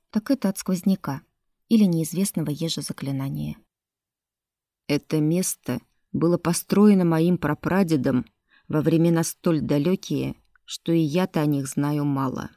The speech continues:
Евдоким Афанасьевич первым шагнул на пыльный паркет, впрочем, пыли не потревоживши. Тогда люди были близки к богам, или боги к людям.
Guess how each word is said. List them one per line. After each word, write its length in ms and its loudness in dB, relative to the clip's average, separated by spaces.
Евдоким 520 6
Афанасьевич 800 4
первым 380 4
шагнул 400 0
на 120 0
пыльный 360 -2
паркет, 580 -2
впрочем, 480 -4
пыли 340 4
не 160 4
потревоживши. 880 -6
Тогда 440 0
люди 320 2
были 280 2
близки 500 0
к 80 -8
богам, 640 0
или 180 4
боги 320 0
к 140 -6
людям. 480 -4